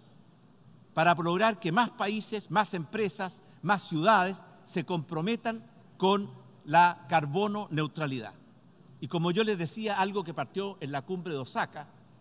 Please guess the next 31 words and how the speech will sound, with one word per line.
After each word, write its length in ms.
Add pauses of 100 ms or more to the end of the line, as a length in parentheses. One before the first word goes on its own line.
(100)
en 260 (320)
Japón, 440 (320)
del 180
G 140
veinte, 460 (280)
donde 280
seis 280
países, 520
incluyendo 480
Chile, 260
hicimos 420
este 180
compromiso, 600 (400)
está 300
creciendo 640
con 140
mucha 280
fuerza 460 (320)
y 80
hoy 100
día 160
son 240
sesenta 440
y 40
seis 500 (240)
los 140
países 580 (260)
y 80
más 200
de 100
cien 440